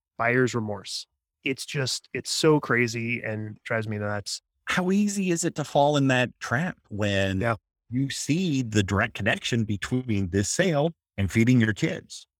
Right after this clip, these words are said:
Speaker 1: Yep, very true. I think we as business owners,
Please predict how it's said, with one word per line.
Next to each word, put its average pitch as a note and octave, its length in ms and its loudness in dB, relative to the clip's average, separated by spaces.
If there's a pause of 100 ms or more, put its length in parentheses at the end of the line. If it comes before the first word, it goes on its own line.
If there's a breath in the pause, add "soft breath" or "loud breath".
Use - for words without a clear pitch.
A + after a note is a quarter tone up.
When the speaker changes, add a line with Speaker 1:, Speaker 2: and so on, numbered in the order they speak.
Speaker 1:
Yep, B2+ 200 -2 (220)
very B2+ 240 0
true. A2 280 -2 (580)
I C3 60 -6
think B2 160 -2
we C#3+ 320 0
as B2+ 320 0
business C3+ 460 -2
owners, B2+ 440 -2